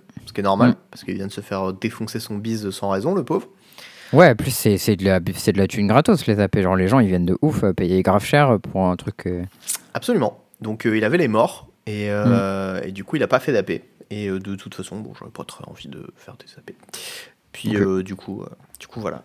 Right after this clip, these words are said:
Speaker 1: Absolument pas, j'ai pas fait de limité. Il faut juste que j'aille acheter deux petites cartes pour, euh, pour, euh, le, le Feldon, euh, de, de Tours,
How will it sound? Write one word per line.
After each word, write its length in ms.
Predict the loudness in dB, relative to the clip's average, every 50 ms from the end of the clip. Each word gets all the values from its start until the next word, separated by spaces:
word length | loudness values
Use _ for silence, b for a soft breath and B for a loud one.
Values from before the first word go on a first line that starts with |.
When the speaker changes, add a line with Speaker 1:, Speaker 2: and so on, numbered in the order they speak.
| _
Speaker 1:
Absolument 340 | -8 -2 0 0 2 2 0
pas, 340 | 2 4 4 6 6 6 4
j'ai 120 | 2 0
pas 100 | -2 -2
fait 120 | 0 0 -4
de 60 | -2
limité. 520 | -2 -4 -4 -2 -2 0 2 4 4 4
Il 80 | 2 0
faut 140 | -4 -6 -6
juste 160 | -6 -8 -2
que 100 | -2 0
j'aille 160 | 2 2 2
acheter 200 | 0 0 0 -2
deux 120 | 0 0 -2
petites 220 | -2 -4 -10 -4
cartes 300 | 0 0 0 0 -2 -12 -16
pour, 260 | -10 -8 -2 0 2
euh, 200 | 2 2 0 0 -4 -8 B B B B B B B B B B B B _ _ _ _
pour, 280 | -8 -4 -2 2 4 4
euh, 140 | 6 6 4
le, 360 | 4 2 0 0 0 -2 -2
le 100 | -4 -6
Feldon, 580 | -8 -2 0 0 0 2 2 2 2 2 0 -2
euh, 460 | -2 -2 -2 -4 -4 -6 -6 -8 -10
de, 460 | -10 -10 -10 -10 -8 -8 -10 -10 -10 -10
de 100 | -12 -12
Tours, 420 | -10 -8 -8 -8 -8 -10 -14 -18